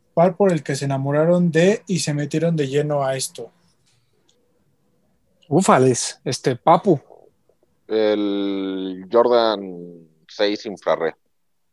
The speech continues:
Speaker 3: Ese
Speaker 2: ¿No fue, no fue un
Speaker 3: ¿Eh?
Speaker 2: LeBron, Papu? Perdón, ¿no fue un LeBron?
Speaker 3: No, no fue un LeBron, no. No,
Speaker 2: ¿Fuiste de su
Speaker 3: ese
Speaker 2: majestad?
Speaker 3: Fue de su majestad por lo que me, eh, enamoré de esto. Luego ya te das cuenta, ¿no?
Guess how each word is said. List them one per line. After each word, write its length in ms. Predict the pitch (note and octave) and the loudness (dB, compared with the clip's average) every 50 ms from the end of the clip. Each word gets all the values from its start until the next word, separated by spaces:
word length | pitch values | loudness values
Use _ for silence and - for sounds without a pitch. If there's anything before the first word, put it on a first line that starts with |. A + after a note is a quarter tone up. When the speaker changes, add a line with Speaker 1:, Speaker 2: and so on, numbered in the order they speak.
| _ _ _ _ _ _ _ _ _ _ _ _ _ _ _ - | _ _ _ _ _ _ _ _ _ _ _ _ _ _ _ -4
Speaker 3:
Ese 380 | G2+ G#2+ A2 - C#3 B2+ A#2+ A2+ | -2 -2 0 4 4 4 6 6
Speaker 2:
¿No 140 | G#2+ G#2 | 6 6
fue, 260 | F#2+ F2+ F2+ F2+ F2+ - _ _ _ _ - - | 6 4 2 0 -2 -6 _ _ _ _ -4 2
no 160 | D#3+ G3 G3+ | 2 4 4
fue 120 | E3 A3+ B3 | 6 6 6
un 120 | B3 A#3 | 8 8
Speaker 3:
¿Eh? 60 | A3+ | 8
Speaker 2:
LeBron, 300 | C3+ F3 F3+ F#3 G#3 G#3 | 8 8 6 4 2 0
Papu? 420 | - A#3 G#3+ - - C4 D#4+ F4 _ | 0 -2 -2 -2 -2 -4 -4 -4 _
Perdón, 360 | - G3 E3+ E3 F#3+ C4+ F#4 D#4+ | -4 -4 -2 -2 -4 -4 -4 -6
¿no 100 | B3+ G#3+ | -8 -6
fue 120 | - C4 | -6 -6
un 60 | C4 B3 | -4 -2
LeBron? 180 | A3+ G#3+ - | 0 2 2
Speaker 3:
No, 60 | A2+ | 2
no 120 | A2+ A#2 G#2+ | 2 2 2
fue 80 | - | 2
un 60 | B2 A2 | 4 4
LeBron, 340 | G2+ F#2+ F#2 G2 G2+ G#2 | 4 4 4 4 4 2
no. 400 | G#2+ A2+ A2+ - F2 E2 - _ _ _ _ _ - | 0 -2 -2 -2 -4 -6 -10 _ _ _ _ _ -6
No, 100 | A#2+ B2 | 0 2
Speaker 2:
¿Fuiste 200 | B2+ C3+ C#3 D3 | 2 4 4 2
de 60 | D3 | 4
su 60 | D#3 | 4
Speaker 3:
ese 100 | D#3 A#3 | 4 6
Speaker 2:
majestad? 420 | F#3 E3+ E3+ F3 E3+ G3+ G3+ C#4 G4+ - _ _ _ _ _ _ _ _ - - - - - - - | 6 4 4 4 0 0 2 2 0 -2 _ _ _ _ _ _ _ _ -20 -20 -18 -12 -12 -6 4
Speaker 3:
Fue 160 | - D3 E3 F#3 | 8 10 10 12
de 120 | G#3 F#3 | 10 8
su 120 | - F3+ | 6 4
majestad 720 | C#3+ B2 G#2+ G2 - A#2 A#2 - - - C3+ D#3 E3+ D#3+ D#3 | 2 0 0 0 2 2 2 4 6 6 6 6 6 4 2
por 160 | C#3+ C#3+ B2 | 2 2 2
lo 80 | A2 - | 2 0
que 140 | - G#2 | 0 -2
me, 220 | F#2+ G2 G2+ G2+ G#2 | -2 -2 -2 -4 -4
eh, 320 | F#2 E2 G2 F#2+ G2 F#2+ | -4 -4 -6 -4 -4 -4
enamoré 360 | G2 G2+ G#2 G#2+ G#2+ G#2+ A#2 | -4 -4 -2 0 2 4 6
de 120 | B2+ C3+ C3+ | 6 6 6
esto. 180 | C3 - - | 4 2 4
Luego 160 | E3 F#3+ A3 A3+ | 6 8 10 10
ya 140 | G#3+ F#3+ | 8 8
te 100 | - - | 8 4
das 220 | E3+ D#3+ D3+ C#3+ - | 4 4 2 0 0
cuenta, 440 | - C#3 C3+ C3+ C3+ A#2 - F#2+ E2+ | 0 0 0 0 0 -2 -2 -2 -2
¿no? 240 | F2 A2 C#3 - | -2 -4 -6 -6